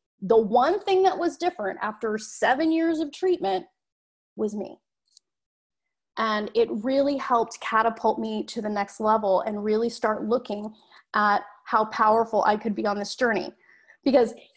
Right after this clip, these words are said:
look, I tried everything and had no reason to believe. But ultimately,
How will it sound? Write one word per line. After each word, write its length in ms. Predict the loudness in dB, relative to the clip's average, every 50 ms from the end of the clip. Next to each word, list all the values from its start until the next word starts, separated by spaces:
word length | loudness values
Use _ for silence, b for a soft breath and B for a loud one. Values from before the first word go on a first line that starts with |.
| B B _ _ _
look, 300 | 0 2 4 4 2 0 -6 -16 _ _ _ _ _ _ _ _ _ _ _ _ _
I 640 | 2 4 4 4 4 4 4 4 2 0 -2 -6 -10 -12 _ _ -12 -12 -6
tried 280 | 0 2 4 4 4 4
everything 640 | 2 2 2 0 -2 -4 -4 -6 -8 -8 -10 -16 -20 _ _ _ _ -8
and 560 | -6 -4 -2 -2 -2 -2 -2 -2 -4 -8 -10 -12 -10
had 240 | -4 -2 0 0 2
no 180 | 2 0 0
reason 380 | 0 0 -2 -2 -4 -4 -6 -6
to 120 | -6 -6 -6
believe. 520 | -6 -6 -6 -6 -8 -8 -10 -14 -16 _ _ _ _ _ _ _ _ b b b b _
But 280 | -2 2 2 2 2 2 0 2
ultimately, 680 | 2 2 2 2 2 4 4 4 4 2 2 0 0